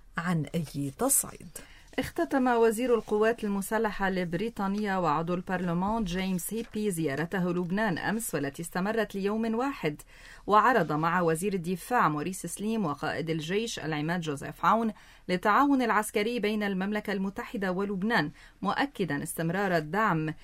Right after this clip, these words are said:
Speaker 2: بريطانيا للجيش اللبناني. وخلال زيارته فوج الحدود البرية الثالث في البقاع عند الحدود مع سوريا، اطلع الوزير البريطاني من كبار الضباط اللبنانيين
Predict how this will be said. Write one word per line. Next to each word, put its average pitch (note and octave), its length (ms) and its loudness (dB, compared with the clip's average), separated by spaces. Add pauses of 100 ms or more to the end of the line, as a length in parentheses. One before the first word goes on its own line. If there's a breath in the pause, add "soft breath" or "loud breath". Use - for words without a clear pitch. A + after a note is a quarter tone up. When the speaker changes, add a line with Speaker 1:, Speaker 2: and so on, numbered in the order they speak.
(300 loud breath)
Speaker 2:
بريطانيا F#3 800 0
للجيش D#3 800 -2
اللبناني. A3+ 680 -2 (760 loud breath)
وخلال C4 920 4
زيارته A3 1000 2
فوج A3 380 0
الحدود G#3 540 -2
البرية F#3 600 0
الثالث F3 520 -2
في - 180 -10
البقاع F3+ 380 0
عند D3+ 260 2
الحدود F3+ 480 -4
مع F#3+ 280 0
سوريا، F#3 580 -2
اطلع F3+ 420 0
الوزير D#3+ 420 0
البريطاني D#3+ 760 0
من G#3 140 4
كبار E3 320 0
الضباط D#3+ 480 -2
اللبنانيين E3+ 840 0